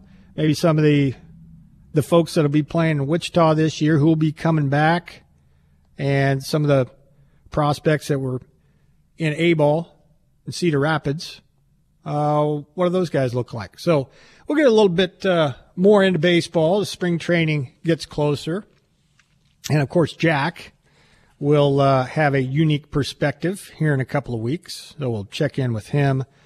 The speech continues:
And, uh, knee-jerk, I'm sure, and overreact to spring training games when they start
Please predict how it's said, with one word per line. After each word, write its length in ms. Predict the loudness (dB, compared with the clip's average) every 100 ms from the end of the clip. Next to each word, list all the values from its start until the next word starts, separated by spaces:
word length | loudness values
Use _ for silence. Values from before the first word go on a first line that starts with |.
| _ _ _ _
And, 400 | -8 -4 -2 0
uh, 340 | 0 2 2 -2 -2
knee-jerk, 540 | 0 2 4 4 4
I'm 180 | 2 0
sure, 340 | 2 2 4
and 80 | 4
overreact 760 | 2 4 2 2 2 2 0 -4
to 460 | -2 0 0 -2
spring 320 | -8 -4 -2 0
training 380 | 0 0 2
games 440 | 2 2 2 -2 -4
when 120 | -2
they 160 | 0 -2
start 540 | 0 2 2 0 -8